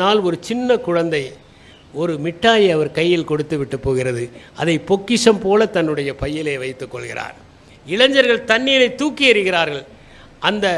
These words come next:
தண்ணீர் குப்பியை எடுக்கிறார். இரண்டு சொட்டு தண்ணீர் மட்டும் இருக்கிறது. தாகத்திற்கு அவர் அதை பயன்படுத்தி கொள்கிறார்.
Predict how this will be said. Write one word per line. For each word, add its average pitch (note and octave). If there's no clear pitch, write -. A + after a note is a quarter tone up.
தண்ணீர் C4+
குப்பியை G3+
எடுக்கிறார். F3
இரண்டு A#3+
சொட்டு G#3+
தண்ணீர் C4
மட்டும் A3+
இருக்கிறது. F3+
தாகத்திற்கு F#3
அவர் C#3
அதை D3+
பயன்படுத்தி D#3+
கொள்கிறார். B2+